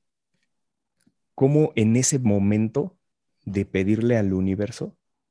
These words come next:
te regresa con una respuesta, ¿no? Y moviéndonos un poco más hacia el tema de, de por qué nos catalogan, y bueno, es que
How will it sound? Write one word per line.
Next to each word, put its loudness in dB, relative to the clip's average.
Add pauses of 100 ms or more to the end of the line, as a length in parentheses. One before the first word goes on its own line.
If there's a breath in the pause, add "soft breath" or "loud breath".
(580)
te -2
regresa -4
con -2
una -4
respuesta, -12 (1500)
¿no? -8 (1300 soft breath)
Y 4
moviéndonos 0
un 0
poco -4
más 0
hacia -4
el -4
tema -2
de, -4
de 0
por 0
qué 0
nos -2
catalogan, -2
y -2
bueno, -2
es -8
que -6